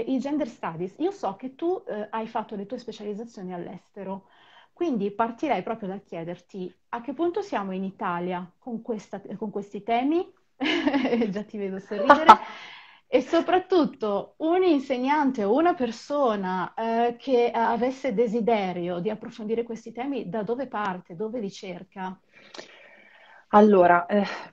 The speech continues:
Speaker 2: per quanto riguarda la mia specializzazione, allora, io mi sono, eh, laureata,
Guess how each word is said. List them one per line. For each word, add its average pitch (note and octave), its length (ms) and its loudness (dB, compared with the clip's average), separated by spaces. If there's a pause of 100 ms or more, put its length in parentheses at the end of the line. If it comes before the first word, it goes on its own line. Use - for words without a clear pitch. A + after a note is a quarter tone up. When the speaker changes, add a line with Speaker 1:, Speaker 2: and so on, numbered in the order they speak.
Speaker 2:
per A3+ 140 2
quanto B3 240 6
riguarda C#4 320 8
la B3 120 8
mia B3 180 6
specializzazione, B3 1400 2 (480)
allora, F3 320 -2
io G3+ 220 4
mi A3 120 6
sono, F#3 540 4
eh, F3+ 140 2 (380)
laureata, G3 760 6